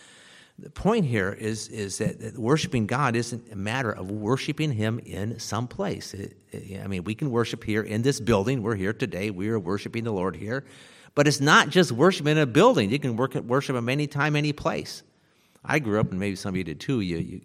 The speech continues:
this is a Catholic church. You walk in. There's two, two things that do right away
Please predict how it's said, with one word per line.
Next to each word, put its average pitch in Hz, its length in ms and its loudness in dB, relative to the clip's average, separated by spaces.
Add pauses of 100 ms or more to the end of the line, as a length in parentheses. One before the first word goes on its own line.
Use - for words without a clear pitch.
this 90 160 -12
is 104 100 -8
a 104 60 -6
Catholic 101 400 -4
church. - 340 -12
You - 60 -12
walk 92 320 -2
in. 92 80 -4
There's 95 120 -4
two, - 220 -2
two - 220 -2
things 196 300 0
that - 460 -10
do 143 180 -2
right 113 200 4
away 92 320 -2